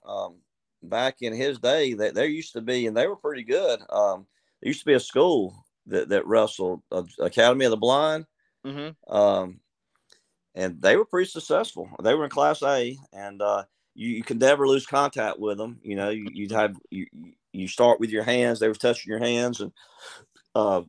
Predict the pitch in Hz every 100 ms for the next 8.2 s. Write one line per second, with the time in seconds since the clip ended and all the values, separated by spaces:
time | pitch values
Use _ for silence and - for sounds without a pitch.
0 | - 120 160 101 101 98 156 - - 135
1 | 139 135 143 - 156 151 131 202 127 135
2 | - 165 147 143 _ _ _ _ _ _
3 | _ - - - 170 160 160 - 175 165
4 | 175 175 - - 110 143 - 127 127 110
5 | 107 127 127 131 135 117 123 135 120 131
6 | 143 104 - _ _ _ _ - - _
7 | _ - 170 220 226 180 156 160 170 175
8 | 175 170